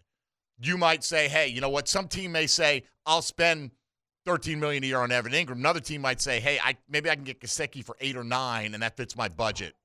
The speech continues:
a little bit better," right? Um, Hayden Hurst, uh, another guy, uh, Irv Smith, who, you know, d-, his problem is health. He's only twenty-five years old. I think, you know, in the right system,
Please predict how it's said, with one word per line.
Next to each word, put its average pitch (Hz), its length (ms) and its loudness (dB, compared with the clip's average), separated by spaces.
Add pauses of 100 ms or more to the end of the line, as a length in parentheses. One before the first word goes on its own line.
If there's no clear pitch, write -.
a 113 40 -12
little 107 200 -6
bit 87 160 -14
better," 101 340 -4 (140)
right? 110 280 2
Um, 135 180 2
Hayden 151 320 -2
Hurst, 160 440 4 (340)
uh, 117 280 2
another 143 280 2
guy, 143 460 4
uh, 113 220 2
Irv 156 200 4
Smith, 185 460 4 (380)
who, 151 340 -2 (720)
you 160 100 6
know, 147 300 2
d-, 151 120 -10 (100)
his 180 280 0
problem 175 320 2
is 147 180 -4 (100)
health. 175 440 4 (280)
He's 139 160 -4
only 190 140 0
twenty-five 180 580 2
years 165 240 0
old. 175 340 2
I 127 140 2
think, 151 240 -2 (200)
you 156 120 -2
know, 139 140 4
in 143 60 -4
the 135 80 -2
right 151 300 4
system, 117 600 -2